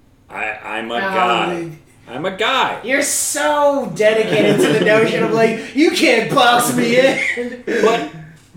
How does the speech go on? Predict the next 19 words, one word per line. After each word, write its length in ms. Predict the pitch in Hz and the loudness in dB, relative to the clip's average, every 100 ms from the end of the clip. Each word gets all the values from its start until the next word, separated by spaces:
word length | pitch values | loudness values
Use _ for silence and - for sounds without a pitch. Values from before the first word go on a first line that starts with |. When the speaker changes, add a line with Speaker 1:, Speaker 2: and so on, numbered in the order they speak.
| 139 | -8
Speaker 1:
but 460 | 185 190 190 - 147 | -2 -2 -2 -12 -8
that's 400 | 175 170 - - | -6 -6 -8 -8
the 120 | 156 | -8
problem, 640 | 151 160 180 180 113 85 85 | -6 -8 -6 -6 -8 -12 -12
is 260 | 117 113 | -12 -8
the, 100 | 131 | -8
the, 220 | 123 - 123 | -8 -8 -10
the 240 | - 131 | -6 -4
idea 520 | 127 127 123 131 127 117 | -4 -6 -6 -4 -4 -4
that 160 | 127 | -10
you, 380 | 117 131 131 - - _ _ | -8 -6 -6 -10 -18 _ _
it, 220 | 131 131 - - | -18 -18 -20 -16
I 40 | |
mean, 180 | 139 139 | -12 -12
I, 220 | 135 131 131 | -12 -14 -10
maybe 340 | 135 135 123 | -10 -8 -8
I'm 200 | 110 110 | -10 -10
over, 540 | 123 120 110 101 107 - _ | -8 -8 -6 -8 -8 -14 _
uh, 300 | 113 104 92 | -12 -10 -12